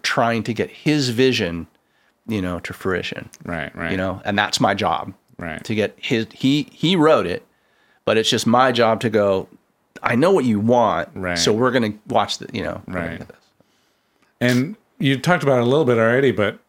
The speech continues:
Speaker 2: you know, when you're producing like that,
Speaker 1: Mm-hmm.
Speaker 2: you know, obviously it's a much more involved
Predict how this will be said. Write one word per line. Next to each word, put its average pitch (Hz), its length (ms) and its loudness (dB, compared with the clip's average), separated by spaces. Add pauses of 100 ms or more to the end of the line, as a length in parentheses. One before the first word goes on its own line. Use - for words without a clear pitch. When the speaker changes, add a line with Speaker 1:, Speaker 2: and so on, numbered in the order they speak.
(140)
Speaker 2:
you 117 100 0
know, 98 140 0
when 107 180 0
you're 107 140 0
producing 113 640 0
like 90 220 -2
that, 90 400 -2
Speaker 1:
Mm-hmm. 107 160 -8
Speaker 2:
you 104 80 -4
know, 95 160 0
obviously 110 420 0
it's 95 140 -4
a 98 40 -2
much 104 240 -2
more 98 140 -4
involved 90 520 -4